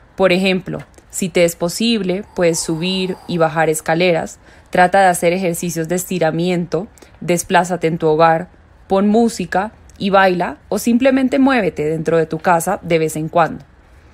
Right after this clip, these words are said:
Haz actividades intelectuales. Lee o pide que te lean. Dibuja, ve películas, practica algún instrumento musical,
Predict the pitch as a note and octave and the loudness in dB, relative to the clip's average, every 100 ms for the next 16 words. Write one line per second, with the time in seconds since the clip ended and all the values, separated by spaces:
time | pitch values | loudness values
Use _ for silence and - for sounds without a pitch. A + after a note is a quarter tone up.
0 | - - - F#3 C4+ C4+ C4+ G3 E3+ D#3+ | -20 -20 0 2 2 0 0 0 2 2
1 | E3 G3 G3 E3+ D#3 - E3+ D#3 - - | 0 -4 -2 -2 -2 2 2 2 -4 -12
2 | - - - - - F3+ F#3 G3 F3+ D#3+ | -16 -20 -20 -20 -6 0 4 4 2 0
3 | - E3 E3 D#3 D#3 E3+ D#3+ E3+ E3+ D#3 | 0 0 0 0 0 -2 0 2 2 2
4 | E3 - - - - D#3 G3+ F3+ G#3 G#3 | -2 -8 -20 -20 -16 -4 0 2 2 2
5 | F3 E3 A#3 - - F3+ F3+ F3 G3 F3+ | 0 -2 -6 -16 -2 -2 0 0 -2 -4
6 | F3 E3+ D#3+ D#3+ - - F3+ F3+ F3 G#3 | -2 0 0 -4 -8 0 0 0 0 2
7 | G3 F#3+ F#3+ G3 - F3+ D#3+ D#3+ E3 F3+ | 2 0 -2 -2 -2 -2 -2 -2 -2 -2
8 | E3+ - E3+ D#3+ | -6 -2 0 0